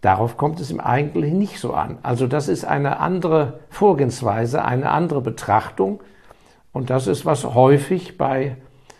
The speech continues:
guten Fonds, und darum bemühen wir uns ja auch in unseren beiden Fonds, dem M-A-Fonds Special Values und dem M-A-Fonds Pergamon, wir versuchen einfach dieses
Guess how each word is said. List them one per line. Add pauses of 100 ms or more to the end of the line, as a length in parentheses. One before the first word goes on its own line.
(280)
guten
Fonds, (1040)
und
darum
bemühen
wir
uns
ja
auch (120)
in
unseren (360)
beiden
Fonds,
dem
M-A-Fonds
Special
Values
und
dem (320)
M-A-Fonds
Pergamon, (380)
wir
versuchen
einfach (600)
dieses